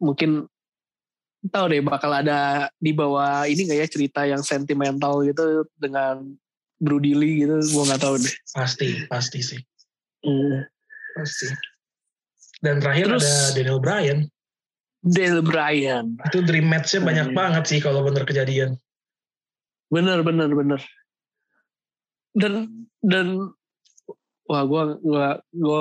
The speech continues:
Speaker 1: nggak ngerti lagi sih ya. Ini semakin memperkukuh All Elite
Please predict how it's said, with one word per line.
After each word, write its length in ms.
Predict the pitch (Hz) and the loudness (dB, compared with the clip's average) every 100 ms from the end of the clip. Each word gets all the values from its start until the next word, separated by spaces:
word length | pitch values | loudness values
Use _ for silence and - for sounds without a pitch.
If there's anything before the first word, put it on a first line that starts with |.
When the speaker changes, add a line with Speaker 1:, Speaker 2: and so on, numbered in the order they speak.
| 156 | 2
Speaker 1:
nggak 120 | 139 135 | 2 0
ngerti 200 | 127 139 | 0 0
lagi 200 | 139 143 | 2 0
sih 120 | 127 123 | 0 -4
ya. 80 | - - - | -4 -12 -6
Ini 160 | 143 175 | 0 0
semakin 320 | 170 147 151 | 0 0 2
memperkukuh 720 | 147 143 147 156 165 170 185 - - - _ - 151 | 2 0 -2 0 -2 0 -2 -2 -10 -20 _ -6 -4
All 80 | 147 | 0
Elite 400 | 143 160 185 | 0 0 -2